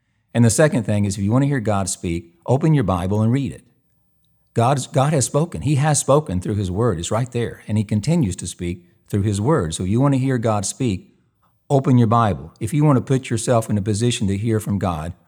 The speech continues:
read your Bible. If you want to hear God speak audibly,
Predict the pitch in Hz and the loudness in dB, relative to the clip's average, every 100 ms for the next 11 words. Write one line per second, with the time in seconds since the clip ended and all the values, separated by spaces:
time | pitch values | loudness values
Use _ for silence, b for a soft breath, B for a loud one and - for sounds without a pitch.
0 | - 98 101 101 98 139 110 71 85 127 | -6 -2 0 0 2 2 0 -2 -6 0
1 | 127 120 120 123 120 117 110 - 113 101 | 2 2 2 0 2 0 0 -4 -2 -2
2 | 117 135 160 | -2 0 -2